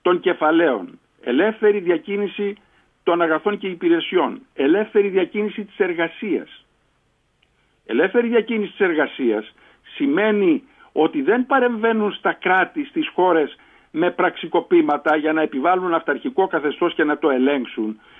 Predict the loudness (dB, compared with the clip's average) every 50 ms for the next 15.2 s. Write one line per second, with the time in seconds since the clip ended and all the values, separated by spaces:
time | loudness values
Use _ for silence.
0 | -20 -20 -16 -6 -2 0 2 2 2 0 0 -2 -2 -2 0 0 -2 -2 0 0
1 | 0 0 2 0 0 0 -2 -4 -8 _ _ _ _ _ -8 -4 -2 0 2 0
2 | 0 0 2 2 2 2 0 0 0 -2 0 0 -2 -4 -2 -2 -2 0 0 -2
3 | -2 -2 -2 -2 0 2 2 0 0 0 -4 -6 -8 -8 -10 -10 -6 -8 -6 -4
4 | -2 -2 0 2 2 2 0 0 -2 -2 -2 -2 -4 -4 _ -6 -4 -4 -4 -8
5 | -8 0 2 2 2 2 -2 _ -20 _ _ _ _ _ -4 -4 -4 -4 -2 0
6 | 0 0 0 0 -2 -2 -2 0 -2 -4 -4 -2 -6 -6 -6 -6 -14 -16 -14 -10
7 | -4 -2 0 2 2 2 0 0 -2 0 0 0 0 -2 -14 -20 -20 _ _ _
8 | -20 -20 -20 -20 _ _ _ _ -20 -12 -2 -2 0 0 0 0 0 2 2 2
9 | 2 2 0 -2 -2 -4 -2 -2 -2 0 0 0 2 2 2 2 2 0 -2 0
10 | 0 0 0 2 0 0 -2 -2 0 0 0 0 0 0 2 2 2 2 2 2
11 | 2 2 0 0 -2 -2 -2 -2 -4 -6 -12 _ _ _ _ _ _ _ _ _
12 | _ _ _ _ _ _ -4 -4 -2 0 0 -2 0 0 -2 -2 0 0 0 0
13 | 0 -2 -2 -2 -2 -4 -4 -4 -4 -4 -4 0 0 0 0 0 -2 -6 -2 -2
14 | -4 0 -2 -4 -4 -4 -6 -6 -6 -4 -6 -12 -8 -2 -2 0 0 0 -2 -4
15 | -4 -4 -4